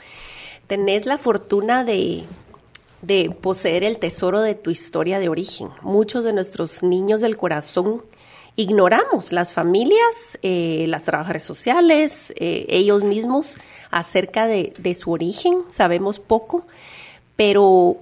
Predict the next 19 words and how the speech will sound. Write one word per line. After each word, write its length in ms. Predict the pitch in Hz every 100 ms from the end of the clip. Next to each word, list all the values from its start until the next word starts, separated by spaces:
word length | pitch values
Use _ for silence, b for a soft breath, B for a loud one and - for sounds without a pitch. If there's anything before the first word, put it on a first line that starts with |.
| -
¿cómo 260 | - 226 262
es 160 | 294 -
eso 280 | 277 - 294
que 80 | 277
guardaron 540 | 196 165 156 175 233
tu 100 | 226
historia? 640 | 180 - 185 190 247 330 - _ _
Y, 420 | 202 190 175 170 -
y 180 | 185
yo 160 | 170 185
sé 240 | 202 - 214
que 120 | 233
tu 140 | -
mamá 500 | 208 170 165 165 285 b b b _
tuvo 300 | - 220 220
siempre 380 | 226 220 214 220
el 100 | 226
cuidado 580 | 220 180 160 185 208 -
de 320 | 175 175 160